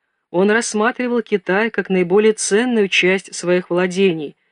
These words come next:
и постепенно оказался под влиянием китайской культуры, приняв буддизм как собственное вероисповедание.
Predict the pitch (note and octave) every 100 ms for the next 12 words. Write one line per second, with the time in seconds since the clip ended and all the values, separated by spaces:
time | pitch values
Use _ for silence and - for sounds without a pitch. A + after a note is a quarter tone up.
0 | _ D#3+ D#3 D#3 - E3 F3 A#3 A#3+ G#3+
1 | G3+ E3+ F#3+ G#3+ - A3 G3 F3+ F3+ E3+
2 | F3 F3+ G3+ G3 F3 F3 F#3 - F3 -
3 | E3 - G3 B3 F3 C3+ _ _ _ _
4 | F3+ F3+ F3 G#3 - - D#3+ F3 D3 D3
5 | G#3+ A#3+ A#3 A#3+ _ - F3 - - E3+
6 | D#3+ - F#3 G3 G3 G3+ - D#3+ D#3+ D#3
7 | D#3 - F3 D#3+ C#3+ C#3 C#3